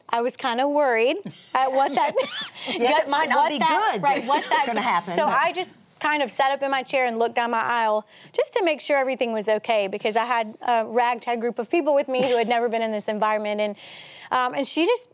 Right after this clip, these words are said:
Speaker 1: she began to talk, and I immediately was just, I could feel my entire body be overwhelmed by the Holy Spirit.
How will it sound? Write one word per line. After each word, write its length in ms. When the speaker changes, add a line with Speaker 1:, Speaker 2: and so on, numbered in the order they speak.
Speaker 1:
she 160
began 260
to 80
talk, 360
and 80
I 140
immediately 1040
was 200
just, 360
I 100
could 220
feel 460
my 160
entire 760
body 600
be 160
overwhelmed 500
by 120
the 80
Holy 240
Spirit. 500